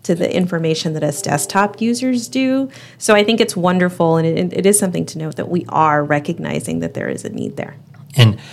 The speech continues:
Speaker 2: and isolating, that, that word occurred to me immediately when you s-, when
Speaker 1: Mm-hmm.
Speaker 2: you, when you said that. It's,
Speaker 1: Yeah.
Speaker 2: it, I really feel like it is isolating for people to be away from any form of communication.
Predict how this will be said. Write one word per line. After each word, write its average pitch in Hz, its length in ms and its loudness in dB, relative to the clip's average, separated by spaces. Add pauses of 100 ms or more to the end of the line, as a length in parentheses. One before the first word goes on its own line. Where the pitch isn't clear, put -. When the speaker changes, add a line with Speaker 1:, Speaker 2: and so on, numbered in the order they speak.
(200)
Speaker 2:
and 127 120 6
isolating, 147 760 6
that, 143 180 4
that 156 160 6
word 143 260 8
occurred 123 400 6
to 107 60 4
me 107 200 4
immediately 95 640 2
when 101 180 -2
you 92 80 2
s-, 175 100 0
when 113 160 4
Speaker 1:
Mm-hmm. 101 160 -2
Speaker 2:
you, - 60 -14
when 107 80 -2
you 107 60 2
said 104 260 2
that. 95 160 4
It's, 98 240 0
Speaker 1:
Yeah. 113 160 2 (380)
Speaker 2:
it, - 60 4
I 143 180 8
really 143 340 8
feel 135 280 8
like 113 240 6
it 113 120 2
is 110 200 4
isolating 104 680 0
for 95 140 -8
people 104 420 0
to 104 140 -6
be 107 240 4
away 107 560 6
from 104 280 0
any 127 220 2
form 110 340 2
of 98 80 -4
communication. 107 840 0